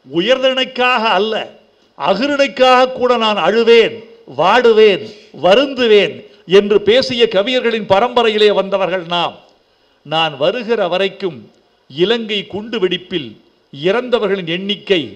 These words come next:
அதிகாரப்பூர்வமாக நூற்று எண்பத்து ஒன்பது என்ற வருந்திய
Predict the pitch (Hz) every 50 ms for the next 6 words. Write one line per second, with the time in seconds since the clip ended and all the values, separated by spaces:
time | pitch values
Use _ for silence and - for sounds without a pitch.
0 | _ _ _ _ _ _ _ - 131 156 175 233 240 214 233 220 220 220 226 214
1 | 208 - 185 208 214 208 185 190 180 185 180 180 165 160 175 147 120 113 - -
2 | - _ _ _ - 139 151 190 220 247 220 185 - - - 233 233 240 247 233
3 | 175 156 170 185 196 208 220 214 226 226 226 - - - 220 226 233 233 220 160
4 | 147 165 185 202 226 202 220 220 208 214 226 233 233 220 175 156 175 226 208 214
5 | 208 208 208 214 226 233 - - - - - 147 131 160 170 180 208 240 226 240
6 | 226 226 226 233